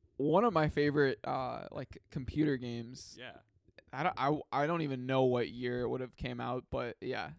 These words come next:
Speaker 1: I kinda wanna go back. <laughs> That'd be fun to, to go play, b-, play for a little bit.
Speaker 2: I looked it up on Amazon, and I'm like, "I wonder if I could get Roller Coaster Tycoon back
Speaker 1: <laughs>
Speaker 2: just to fuck around," but I don't have the free time for it. However, I think it would be funny if it had, like, real life scenarios. Like,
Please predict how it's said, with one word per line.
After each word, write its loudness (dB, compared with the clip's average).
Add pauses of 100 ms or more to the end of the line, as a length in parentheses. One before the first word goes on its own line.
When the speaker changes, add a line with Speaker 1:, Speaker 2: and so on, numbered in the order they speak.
(200)
Speaker 1:
I 4
kinda 0
wanna 4
go 2
back. -2
<laughs> -12
That'd 0
be 2
fun -2
to, 0 (140)
to -6
go 2
play, 0
b-, -4 (160)
play 2
for -6
a -2
little 0
bit. -4 (200)
Speaker 2:
I 0
looked 2
it 8
up 4
on 0
Amazon, -2
and -10
I'm -10
like, -10
"I -12
wonder -10
if -14
I -18
could -18
get -12
Roller -12
Coaster -18
Tycoon -16
back -18 (200)
Speaker 1:
<laughs> -20
Speaker 2:
just -10
to -6
fuck -4
around," -6 (100)
but -4
I -2
don't -6
have -12
the -14
free -18
time -18 (100)
for -16
it. -20 (320)
However, -2
I -4
think -8
it -4
would -6
be -10
funny -12
if -16
it -14
had, -12
like, -10
real -2
life -8
scenarios. -14
Like, -10